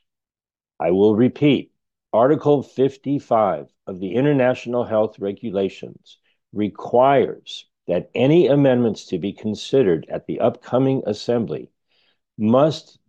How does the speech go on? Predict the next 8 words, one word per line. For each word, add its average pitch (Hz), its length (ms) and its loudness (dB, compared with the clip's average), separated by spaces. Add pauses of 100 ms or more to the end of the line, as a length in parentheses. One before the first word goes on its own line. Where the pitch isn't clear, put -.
(120)
be 131 420 0 (140)
presented 107 720 -4
at 87 220 -10
least 113 520 0 (140)
four 135 400 0
months 123 420 0 (100)
in 107 120 -4
advance 104 720 -2